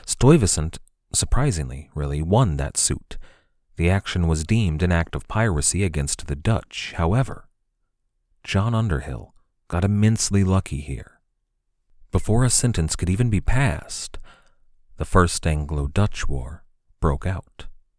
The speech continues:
Now, John Underhill wasn't responsible for the First Anglo-Dutch War, just as Francis Drake wasn't responsible for the Anglo-Spanish War, but both of them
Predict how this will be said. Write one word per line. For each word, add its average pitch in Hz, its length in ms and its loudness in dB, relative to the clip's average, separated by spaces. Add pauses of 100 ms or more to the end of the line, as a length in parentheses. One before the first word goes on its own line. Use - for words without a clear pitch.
(800)
Now, 135 160 8
John 131 320 2
Underhill 101 400 2
wasn't 80 320 2
responsible 78 840 0
for - 120 -4
the 82 100 0
First - 340 -2
Anglo-Dutch 69 720 -4
War, 69 200 -4
just 87 360 -2
as 73 320 -2 (360)
Francis - 460 -4
Drake 101 400 -2
wasn't 76 320 -2
responsible 73 600 -4
for 76 200 -4
the 73 140 -4
Anglo-Spanish 71 880 -4
War, - 180 -6
but - 220 -2
both 139 240 2
of 113 160 -2
them 104 300 0